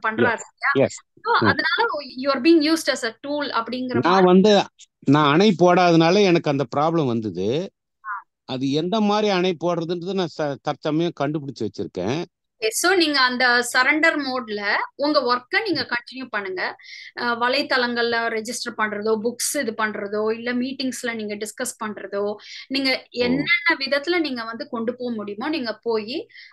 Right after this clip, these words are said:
Speaker 1: அடுத்தவங்களுக்கு வந்து, "சரி, நீங்க சொன்னதை நான் ஃபாலோ பண்ணி கண்ணாடி கழட்டிட்டேன், அல்லது இந்த மாதிரி பிரச்சனை இல்ல," அப்படி இல்லைன்னு சொல்லும் பொழுது,
Speaker 2: எஸ், எஸ்.
Speaker 1: இதுதான் உங்களுக்கு
Speaker 2: ப்ரூஃப்
Speaker 1: ஒரு
Speaker 2: பண்ண அப்புறம் சொல்லணும். ப்ரூஃப்
Speaker 1: ஆமா.
Speaker 2: பண்ண அப்புறம்.
Speaker 1: அது உங்களுக்கு ஒரு ஹீலிங்கா இருக்கும்,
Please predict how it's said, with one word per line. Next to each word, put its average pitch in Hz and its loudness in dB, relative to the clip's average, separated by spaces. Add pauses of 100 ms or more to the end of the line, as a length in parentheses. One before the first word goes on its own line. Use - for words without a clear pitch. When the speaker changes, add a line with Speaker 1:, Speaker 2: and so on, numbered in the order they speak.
Speaker 1:
அடுத்தவங்களுக்கு 339 2
வந்து, 277 2
"சரி, 277 -2
நீங்க 233 -6
சொன்னதை 277 -2
நான் 240 0
ஃபாலோ 233 0
பண்ணி 247 -6
கண்ணாடி 226 -2
கழட்டிட்டேன், 208 -6
அல்லது 220 -4
இந்த 220 -8
மாதிரி 247 -2
பிரச்சனை 233 -10
இல்ல," 214 -4
அப்படி 220 -8
இல்லைன்னு 226 -8
சொல்லும் 214 -6
பொழுது, 190 -6
Speaker 2:
எஸ், 277 -2
எஸ். - 2 (120)
Speaker 1:
இதுதான் 339 4
உங்களுக்கு 320 8
Speaker 2:
ப்ரூஃப் - 4
Speaker 1:
ஒரு 262 4
Speaker 2:
பண்ண 175 8
அப்புறம் 202 4
சொல்லணும். 151 4 (120)
ப்ரூஃப் 185 8
Speaker 1:
ஆமா. 208 6
Speaker 2:
பண்ண 156 6
அப்புறம். 147 2 (120)
Speaker 1:
அது 370 2
உங்களுக்கு 330 4
ஒரு 247 4
ஹீலிங்கா 269 -2
இருக்கும், 240 -4